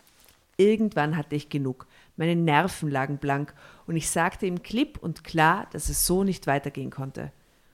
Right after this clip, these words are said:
Doch er hörte einfach nicht auf. Streit war dann an der Tagesordnung und irgendwann konnte ich nicht mehr.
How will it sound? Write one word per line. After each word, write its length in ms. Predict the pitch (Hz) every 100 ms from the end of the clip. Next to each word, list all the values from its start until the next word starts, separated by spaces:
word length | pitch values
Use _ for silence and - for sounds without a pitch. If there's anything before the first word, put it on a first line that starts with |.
| _ _ -
Doch 120 | 131
er 160 | 139 135
hörte 220 | 139 110
einfach 300 | 135 139 -
nicht 220 | - -
auf. 260 | 170 180 -
Streit 400 | - 156 165 165
war 100 | 156
dann 200 | 156 151
an 80 | 151
der 160 | 151
Tagesordnung 800 | 156 165 180 165 - 160 160 156
und 180 | 156 -
irgendwann 500 | 196 208 175 160 160
konnte 360 | - 170 160
ich 100 | 135
nicht 220 | 135 - -
mehr. 180 | 139